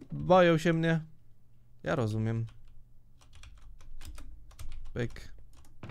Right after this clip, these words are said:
Kluczyk. Czy, czy, czy, czy, czy. Hoppa. Dobra, a tak serio. Tak serio, nie ma tu serio nic, co by ich respiło, tylko ciemność miałaby ich tu zrespić, to tak trochę słabo.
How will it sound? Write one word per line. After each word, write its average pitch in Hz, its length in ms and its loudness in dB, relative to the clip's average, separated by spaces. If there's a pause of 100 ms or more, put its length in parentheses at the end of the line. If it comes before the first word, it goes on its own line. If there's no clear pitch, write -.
(920)
Kluczyk. 107 460 -6 (1800)
Czy, - 160 -16
czy, 127 100 -12
czy, - 160 -12
czy, 160 140 -6
czy. - 180 -10 (300)
Hoppa. 110 560 2 (1000)
Dobra, 107 300 0
a - 60 -4
tak - 180 -8
serio. 107 320 0 (880)
Tak - 120 -12
serio, 113 200 2
nie 135 80 2
ma 202 120 2
tu 175 100 -4
serio 147 240 6
nic, 143 200 2
co 143 80 0
by 123 100 4
ich 117 120 2
respiło, 143 280 2
tylko 156 180 -2
ciemność 120 340 2
miałaby 113 320 2
ich 113 100 -2
tu - 100 -6
zrespić, 143 440 -2
to 302 80 -8
tak - 160 -6
trochę 330 280 -4
słabo. 107 440 0